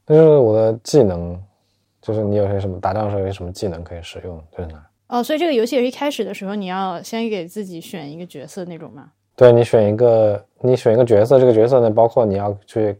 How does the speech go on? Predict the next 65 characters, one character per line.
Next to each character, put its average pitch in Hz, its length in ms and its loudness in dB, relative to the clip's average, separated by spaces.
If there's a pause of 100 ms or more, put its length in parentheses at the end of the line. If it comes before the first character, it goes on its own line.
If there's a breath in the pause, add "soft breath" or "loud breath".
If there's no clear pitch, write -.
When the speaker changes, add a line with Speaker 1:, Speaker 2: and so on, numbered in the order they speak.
Speaker 1:
捏 123 140 2
他 127 140 2
的 113 80 4
脸， 87 160 -2
就 90 100 -8
选 90 140 -10
择 87 60 -10
他 98 100 -6
的 98 80 -6
相 107 180 -6
貌， 92 300 -10
Speaker 2:
嗯。 220 120 -18
Speaker 1:
啊， 92 120 -18
调 95 160 -8
整 92 140 -8
什 92 80 -10
么 92 280 -12 (140)
高 107 140 -4
矮 87 120 -6
胖 101 160 -12
瘦 95 200 -8
之 85 100 -14
类 80 60 -16
的， 78 100 -14 (380)
然 92 120 -8
后 92 60 -6
什 90 60 -6
么 90 80 -6
肤 101 200 -6
色、 101 260 -2
什 85 60 -8
么 85 100 -12
头 85 200 -10
发 95 160 -8
之 82 80 -14
类 80 60 -14
的。 - 80 -20 (260)
Speaker 2:
他 170 180 -2
也 - 220 2
有 226 140 -2
属 226 280 -10
性 233 300 -6
之 202 80 -14
类 196 140 -12
的 180 80 -12
这 - 60 -18
种 180 120 -16
选 101 60 -8
择。 - 0 -
Speaker 1:
然 95 80 -4
后 92 40 -6
呢， 92 40 -8
啊， - 20 -8
对， 95 240 -2
然 95 140 -4
后 98 120 -8 (120)
其 104 180 -6
次 107 200 -6
就 107 100 -2
是 98 80 -4
给 98 80 -4
他 92 80 -4
加 101 200 -4
属 98 220 -12
性。 - 240 -14